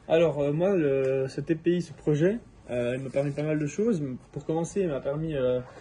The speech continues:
d'apprendre un peu plus sur la graveuse, la graveuse laser, parce qu'on a, j'ai dû graver des codes Q R, des numéros, et cetera. Et puis j'ai rencontré des certains problèmes, donc, euh, j'ai pu, j'ai pu développer, euh, beaucoup de compétences sur ces machines.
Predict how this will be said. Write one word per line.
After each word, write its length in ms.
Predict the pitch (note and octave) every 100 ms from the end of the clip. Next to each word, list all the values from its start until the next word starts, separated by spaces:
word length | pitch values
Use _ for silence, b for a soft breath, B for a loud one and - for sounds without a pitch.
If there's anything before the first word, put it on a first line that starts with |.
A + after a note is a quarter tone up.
| B - -
d'apprendre 380 | C3 B2+ D#3+ D3
un 20 |
peu 80 | C#3+
plus 160 | E3
sur 180 | D#3+ C#3+
la 140 | A#2+
graveuse, 480 | A#2+ C3 C3+ G3 F3 B2 -
la 60 | B2
graveuse 320 | C3 B2+ B2+
laser, 380 | C3 C3+ F#3+ G#3 - - -
parce 100 | B2+
qu'on 140 | B2
a, 80 | A#2+
j'ai 140 | A#2+
dû 100 | B2
graver 300 | B2 C3 C3+
des 100 | C3
codes 180 | A#2+ A#2+ - -
Q 400 | D3+ E3 E3 D#3+
R, 80 |
des 160 | B2+ A#2
numéros, 440 | B2+ C3 C3 C3+
et 40 | B2
cetera. 400 | - A#2 A#2+ E3 B B B B B -
Et 40 | -
puis 140 | C#3+
j'ai 100 | C3+
rencontré 320 | C3+ D3 C#3
des 120 | C#3+
certains 260 | B2+ C#3+ C3+
problèmes, 540 | B2+ D3 D#3 G3+ C#3+ - B B B -
donc, 260 | B2 A#2+ -
euh, 560 | B2 A#2+ A#2+ A#2+ A#2+ A#2+ - - -
j'ai 300 | - - C3
pu, 480 | B2+ C3+ C3 B2+ B2
j'ai 80 | B2
pu 140 | C3+
développer, 500 | C#3+ D3+ D3+ D#3 D#3
euh, 180 | C3+ A#2
beaucoup 240 | C3+ D3+
de 60 | D3
compétences 480 | D3+ C#3+ - D3 C#3
sur 100 | C3
ces 120 | C3
machines. 420 | B2 - F#3